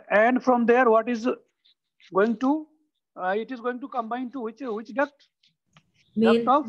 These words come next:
Speaker 2: pancreatic duct.
Speaker 1: It will lead to a dilated part known as
Speaker 2: Ampulla of Vater.
Speaker 1: Ampulla of Vater is going to open into?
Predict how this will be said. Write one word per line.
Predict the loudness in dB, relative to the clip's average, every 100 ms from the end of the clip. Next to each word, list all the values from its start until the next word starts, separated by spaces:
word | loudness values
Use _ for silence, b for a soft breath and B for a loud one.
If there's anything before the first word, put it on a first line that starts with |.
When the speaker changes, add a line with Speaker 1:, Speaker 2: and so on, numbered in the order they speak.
| -10
Speaker 2:
pancreatic | _ -14 -12 -14 -10
duct. | -10 -10 -16 _ _ _ _ _ _
Speaker 1:
It | -10 -4
will | 0
lead | 0 0 -2 -2
to | -2 -2
a | 0 0
dilated | 0 -4 -4 -6 -10 -4
part | -4 -4
known | -10 -8
as | -6 -8 -12 _ _ _ _ _ _ _ _ _ _ _ _ _ _ -20 _
Speaker 2:
Ampulla | 0 2 2 2 2
of | 2 -2 -2
Vater. | -6 -2 -2 -2 -6 -6 -12 _ _ _ _ _ -10
Speaker 1:
Ampulla | -8 -6 0 0
of | 0
Vater | -4 -6 -10
is | -6
going | -6 -4
to | -6
open | -4 -4
into? | -4 -2 -4